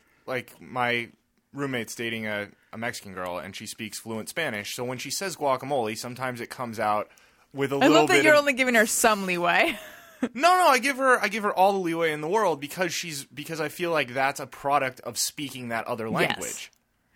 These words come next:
Speaker 2: Right. Like, if you moved to France and spoke France, you'd probably still say Gary without a French accent.
Speaker 1: Yeah.
Speaker 2: Like, do you raise your eyebrow? Do you like
Speaker 1: Well,
Speaker 2: this
Speaker 1: you
Speaker 2: French
Speaker 1: said you
Speaker 2: life I,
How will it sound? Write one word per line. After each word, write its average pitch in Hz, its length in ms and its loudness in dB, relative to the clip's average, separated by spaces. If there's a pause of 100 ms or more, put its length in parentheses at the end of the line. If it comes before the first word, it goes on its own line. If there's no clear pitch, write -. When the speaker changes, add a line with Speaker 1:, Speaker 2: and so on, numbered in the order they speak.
(200)
Speaker 2:
Right. 202 320 2
Like, 214 220 2
if - 120 -2
you 269 280 4
moved 240 540 6
to 226 100 -2
France 196 680 2
and 190 160 -2
spoke 190 320 4
France, 185 540 2
you'd 190 120 -2
probably 185 260 2
still 190 200 0
say 180 160 0
Gary 175 420 4
without 160 280 -2
a - 20 -8
French 151 340 0
accent. - 540 -4 (800)
Speaker 1:
Yeah. 110 220 -8 (600)
Speaker 2:
Like, 196 100 -8
do 214 100 -4
you 196 80 0
raise 180 200 2
your 175 100 4
eyebrow? 165 260 4
Do 175 100 -4
you 233 80 6
like 233 120 6
Speaker 1:
Well, 170 40 4
Speaker 2:
this 202 140 2
Speaker 1:
you 170 60 4
Speaker 2:
French 180 200 6
Speaker 1:
said 226 80 4
you 226 60 6
Speaker 2:
life 226 160 2
I, 202 80 6